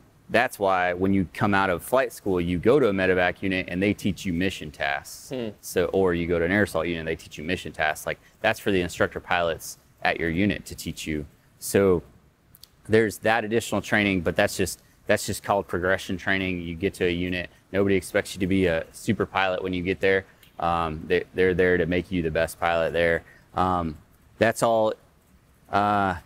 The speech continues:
Speaker 1: <clears throat> in pursuit of making pilot in command, because ultimately, like, you wanna be the aircraft commander. Um, and then from there,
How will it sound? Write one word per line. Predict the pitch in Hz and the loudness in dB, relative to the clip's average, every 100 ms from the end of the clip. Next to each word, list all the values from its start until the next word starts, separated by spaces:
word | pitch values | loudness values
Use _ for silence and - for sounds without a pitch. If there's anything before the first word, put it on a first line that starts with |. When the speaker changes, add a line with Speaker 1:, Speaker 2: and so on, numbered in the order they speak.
| _ _ _ - | _ _ _ -4
Speaker 1:
<clears throat> | 143 123 110 | -2 -2 0
in | 131 143 | 2 2
pursuit | 139 123 - 143 | 2 0 4 4
of | 135 | 6
making | 127 123 110 | 4 4 0
pilot | 127 127 127 | 2 2 2
in | 123 | -2
command, | 113 120 131 139 | 0 2 2 -2
because | 123 104 110 98 - | -6 2 2 2 -2
ultimately, | 104 110 120 117 113 120 | 0 0 2 2 4 4
like, | 104 90 | 4 2
you | 107 | 0
wanna | 107 107 | 0 0
be | 98 104 101 | 0 0 0
the | - | -2
aircraft | 98 104 95 107 104 | 0 0 2 -2 -2
commander. | 104 101 107 120 - _ _ - | -2 0 2 0 -2 _ _ -2
Um, | 87 87 85 82 - - | 0 2 0 -2 -8 -6
and | 95 98 | 0 2
then | 98 95 82 _ _ _ - | 4 2 -2 _ _ _ -8
from | - 101 | 2 4
there, | 107 107 107 104 | 4 4 2 0